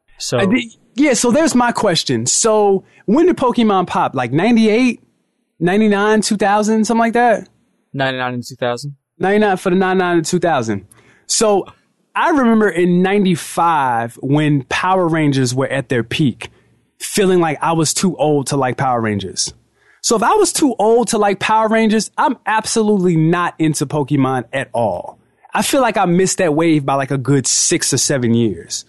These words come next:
Speaker 2: Am I tripping?
Speaker 1: I think part of it too is, like, 'cause it kinda stu-, you know, like, it's one of those things where, like, if you had, if you were, like, you know,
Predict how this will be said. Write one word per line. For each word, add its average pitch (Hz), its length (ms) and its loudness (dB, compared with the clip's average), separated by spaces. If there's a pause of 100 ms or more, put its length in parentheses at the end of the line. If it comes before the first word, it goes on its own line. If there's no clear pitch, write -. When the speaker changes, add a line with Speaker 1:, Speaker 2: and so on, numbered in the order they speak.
(180)
Speaker 2:
Am - 100 0
I 403 80 2
tripping? 381 420 2 (1080)
Speaker 1:
I 247 60 -2
think 240 180 -4
part 156 160 -2
of 127 60 -6
it 113 80 -14
too 123 180 -12
is, 104 100 -16
like, 110 180 -10 (540)
'cause 143 160 -6
it 139 80 -8
kinda 135 220 -6
stu-, - 220 -6
you 151 100 -10
know, 123 80 -4
like, 117 100 -6
it's 120 100 -16
one 143 80 -6
of 127 40 -6
those 120 100 -8
things 117 180 -16
where, 113 80 -8
like, 107 200 -8
if 135 160 -14
you 135 80 -6
had, 117 260 -6
if - 140 -16
you 160 100 -8
were, 139 100 -4
like, 110 280 -6 (240)
you 131 100 -10
know, 104 120 -10